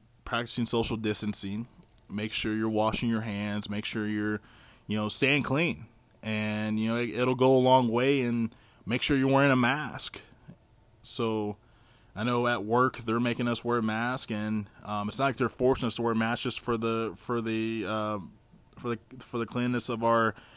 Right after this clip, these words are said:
of our grounds and for the safety, safetiness of us and the customers that we're dealing with every day. So hopefully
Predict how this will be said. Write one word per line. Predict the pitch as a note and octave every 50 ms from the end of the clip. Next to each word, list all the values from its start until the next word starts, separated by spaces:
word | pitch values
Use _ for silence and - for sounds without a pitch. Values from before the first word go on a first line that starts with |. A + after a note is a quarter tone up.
| - - - -
of | G#2+ A#2
our | B2+ A#2+
grounds | G2 A#2 B2 B2+ C3 C#3+ D#3+ E3+ E3+ - - - -
and | - A#2 A#2+ B2 B2+ B2+ A#2
for | - B2+ B2 A#2+ A#2+ A#2+ A#2+
the | A#2 B2
safety, | - - - B2 B2 - - B2+ B2 B2 B2+ G2+
safetiness | - - B2 A#2+ A#2 C#3 B2+ A#2+ B2 - A2+
of | A2 G#2+
us | G2+ A2 A#2 C3 C#3 - - - -
and | G2+ A2 A2+ A2+ A2 A#2 A2+
the | G#2+
customers | - A#2+ A2+ A2 - - B2 A#2+ A#2+ A2+ A2
that | A2 A2
we're | G2+ A2 A2+
dealing | G#2 G#2+ A2+ A#2 A#2+ A#2 A2+
with | A2+ - A2
every | G#2 G2 G2+ G2+
day. | F#2+ - G2+ A2+ B2 G#2 F#2
So | G2+ - - - A2 G#2+ G#2+ G#2+ G#2+ - - - - - - - - - - - - - - - - - - - - - - - - - - _ _ _ _ _ _ _ _ _ _ _ - _ - _ _ _
hopefully | - - D3 E3 - - F3+ F#3 G3+ G#3 G3